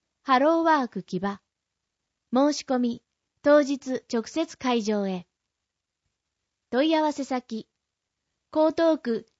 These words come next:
認証保育所施設長会。ゆらりん豊産保育園、平林。電話、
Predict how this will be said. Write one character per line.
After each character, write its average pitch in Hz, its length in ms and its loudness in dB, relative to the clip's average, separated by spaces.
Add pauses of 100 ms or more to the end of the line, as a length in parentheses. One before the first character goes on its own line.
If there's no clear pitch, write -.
認 294 220 4
証 311 260 0
保 294 140 0
育 294 180 -4
所 294 140 -4
施 - 80 -6
設 - 280 -8
長 269 260 -2
会。 170 320 -10 (880)
ゆ 311 120 2
ら 330 140 4
り 277 160 0
ん 220 60 -4
豊 226 260 -4
産 214 240 -6
保 214 180 -2
育 262 220 -2
園、 196 280 0 (320)
平 247 220 0
林。 233 540 -4 (760)
電 247 260 2
話、 226 240 -6